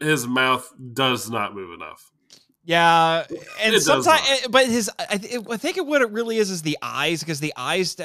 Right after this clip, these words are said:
Speaker 2: I just feel like the whole face doesn't emote as much as it should. It tends to stay in that kind of static, wide-eyed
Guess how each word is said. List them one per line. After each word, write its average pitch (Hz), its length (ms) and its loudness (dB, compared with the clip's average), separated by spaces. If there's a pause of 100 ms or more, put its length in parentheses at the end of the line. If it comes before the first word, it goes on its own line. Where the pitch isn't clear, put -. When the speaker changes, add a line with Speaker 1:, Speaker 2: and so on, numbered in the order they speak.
(120)
Speaker 2:
I 190 60 -8
just 294 180 -6
feel 330 160 -4
like 277 140 0
the 208 80 -6
whole 185 200 -8
face 156 400 -6
doesn't 156 300 -2
emote 123 400 -4
as 202 160 -2
much 196 240 -6
as 190 160 -10
it 185 120 -8
should. 202 440 -8 (340)
It 156 100 -4
tends 185 260 -4
to 165 120 -8
stay 165 520 2
in 151 220 0
that 143 200 0
kind 151 180 -6
of 135 80 -4
static, 147 500 -2
wide-eyed 139 960 -6